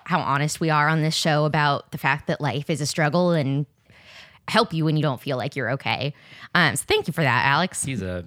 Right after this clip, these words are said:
Speaker 2: music, uh, savant.
Speaker 1: He really is,
Speaker 2: Yeah.
Speaker 1: yeah.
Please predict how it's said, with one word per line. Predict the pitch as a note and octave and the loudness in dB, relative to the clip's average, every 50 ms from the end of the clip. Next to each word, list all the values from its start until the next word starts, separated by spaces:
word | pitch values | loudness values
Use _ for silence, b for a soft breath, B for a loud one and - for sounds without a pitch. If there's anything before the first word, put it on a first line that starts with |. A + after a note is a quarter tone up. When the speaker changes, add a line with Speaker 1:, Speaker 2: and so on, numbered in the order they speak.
| - - | -10 -8
Speaker 2:
music, | - G2 G2 G#2 A#2+ C#3 C#3 A2 G#2 G2 F#2+ F#2+ - - - | -4 -2 0 2 2 2 2 2 0 -2 -2 -4 -10 -10 -6
uh, | F#2+ F2+ F2+ | -4 -4 -4
savant. | E2+ - - F2+ - - - C#3 - - - - - - - | -4 -4 -6 -4 -2 -2 -2 -2 -4 -8 -10 -16 -20 -20 -10
Speaker 1:
He | - - C#4 | -2 0 0
really | A3 C4+ G4+ G#4 D#4+ G3+ | 2 2 2 2 4 4
is, | F3+ G3 E3+ C#3 G#2+ C3+ - | 4 4 2 2 2 0 0
Speaker 2:
Yeah. | - - | 2 4
Speaker 1:
yeah. | F3+ F3+ E3 D3 A#2+ A2+ C#3+ | 4 4 4 4 4 4 2